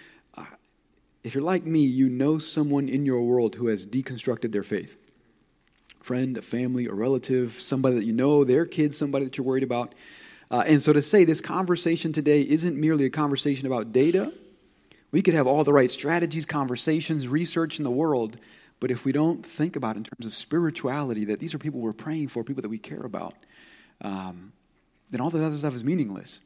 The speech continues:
So I'm gonna ask before we start: Would you take a moment with me and, uh, would you think of the person that, uh,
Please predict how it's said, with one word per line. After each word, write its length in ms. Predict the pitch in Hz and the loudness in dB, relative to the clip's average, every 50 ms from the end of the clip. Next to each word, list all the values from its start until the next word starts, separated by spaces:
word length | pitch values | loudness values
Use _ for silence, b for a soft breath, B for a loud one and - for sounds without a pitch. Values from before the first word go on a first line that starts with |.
| _ b b b b b b b b b | _ b b b b b b b b b
So 120 | - 143 | -2 2
I'm 60 | 139 135 | 2 2
gonna 140 | 127 - - | 2 -2 -6
ask 100 | - - | -8 -8
before 200 | 170 147 - 170 | -4 0 2 4
we 100 | 165 147 | 4 4
start: 400 | - - 156 147 135 123 - - - | 2 2 2 2 2 2 -2 -6 -2
Would 200 | 151 156 147 139 | 0 0 2 2
you 80 | 143 | 2
take 220 | - 208 233 220 - | 2 0 0 0 0
a 60 | 175 | 2
moment 300 | 160 170 175 160 151 139 | 2 2 4 4 4 2
with 180 | 143 139 - | 2 0 2
me 160 | 147 139 139 135 | 2 2 2 4
and, 120 | 123 117 | 2 0
uh, 240 | 110 104 98 95 92 85 - _ _ _ _ _ _ _ _ _ _ _ _ _ _ _ _ _ _ _ _ _ b b b b b b b b b b b - | -2 -2 -4 -6 -10 -12 -18 _ _ _ _ _ _ _ _ _ _ _ _ _ _ _ _ _ _ _ _ _ b b b b b b b b b b b -4
would 140 | 127 120 | -4 -2
you 80 | 120 113 | -2 -6
think 320 | - - 170 196 208 196 | -6 -4 -2 -2 0 0
of 80 | 180 151 | 0 -2
the 60 | 151 | -2
person 460 | - - 156 156 147 - - 143 131 | -4 0 0 0 0 0 -4 -4 -2
that, 300 | 127 131 123 117 - - | 0 0 -2 -2 -6 -8
uh, 320 | - 117 113 110 101 104 | -8 -6 -6 -6 -6 -8